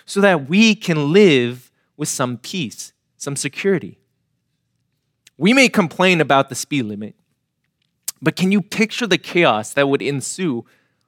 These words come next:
without them? You'd have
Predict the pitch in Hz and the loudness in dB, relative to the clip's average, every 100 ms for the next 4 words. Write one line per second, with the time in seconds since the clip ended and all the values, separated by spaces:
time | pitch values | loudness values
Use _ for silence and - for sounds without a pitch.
0 | _ 120 147 233 _ 90 _ _ _ _ | _ -4 -2 -4 _ -20 _ _ _ _
1 | _ _ _ _ _ _ _ 139 196 226 | _ _ _ _ _ _ _ -4 2 4
2 | 214 165 | 4 0